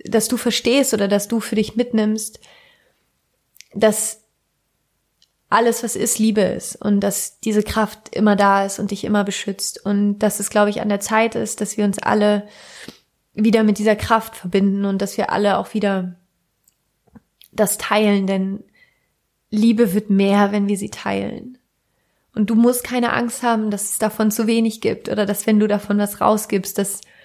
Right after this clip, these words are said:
dir dann was weggenommen wird, sondern im Gegenteil.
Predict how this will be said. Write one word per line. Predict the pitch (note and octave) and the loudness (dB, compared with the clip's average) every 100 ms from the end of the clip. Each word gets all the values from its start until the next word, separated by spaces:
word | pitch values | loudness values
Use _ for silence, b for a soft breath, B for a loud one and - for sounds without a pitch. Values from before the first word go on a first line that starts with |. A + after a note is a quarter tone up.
| B B _ _ _ - | B B _ _ _ -2
dir | B3 | 2
dann | A#3+ A3 | 4 4
was | A#3 A3 | 2 0
weggenommen | A#3 A#3 G#3+ F#3+ F#3+ | -2 0 0 2 0
wird, | F#3 - | -4 -6
sondern | - G3+ G3+ | -4 -2 0
im | G3 | -2
Gegenteil. | G3 G#3 G3+ - G3 - - | -2 0 -2 -4 -6 -4 -4